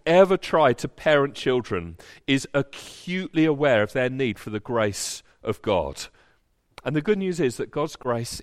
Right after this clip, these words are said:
is freely available to you. It's more than able to cover over your shortcomings. And so, as we saw the other week, please don't give up.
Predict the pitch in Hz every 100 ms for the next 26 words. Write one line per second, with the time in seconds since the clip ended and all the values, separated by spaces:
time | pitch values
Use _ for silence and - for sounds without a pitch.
0 | - 107 - - 135 139 143 139 147 -
1 | - _ - 110 - 107 110 113 - 110
2 | 107 104 104 _ _ _ - 101 95 87
3 | 78 73 69 _ _ _ _ _ _ _
4 | - 117 - 135 151 175 185 180 175 -
5 | - 151 156 - 104 - - 117 - -
6 | 135 135 - - - 127 127 120 104 92
7 | 95 104 - _ _ - 110 101 - 104
8 | 98 - 82 82 73 71 - - - _
9 | _ _ _ _ _ _ _ _ - 143
10 | 143 143 147 - 135 117 117 113 107 85
11 | - - _ _ _ _ _ _ _ -
12 | 143 107 - 151 160 - - 143 113 85
13 | -